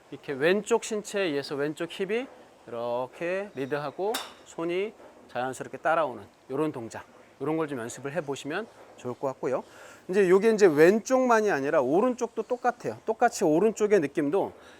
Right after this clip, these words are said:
역시 하체가 갈 때 약간 오른손으로 그립을 좀 잡되 이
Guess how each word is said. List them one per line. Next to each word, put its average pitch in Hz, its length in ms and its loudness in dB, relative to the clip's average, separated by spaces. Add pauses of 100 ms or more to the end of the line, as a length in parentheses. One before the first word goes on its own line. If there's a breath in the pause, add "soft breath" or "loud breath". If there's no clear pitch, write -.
(120)
역시 208 400 2
하체가 226 400 -2
갈 175 140 -2
때 170 200 -2
약간 156 340 2
오른손으로 180 640 0
그립을 160 340 -2
좀 151 160 -10
잡되 123 480 -6 (420 loud breath)
이 175 220 6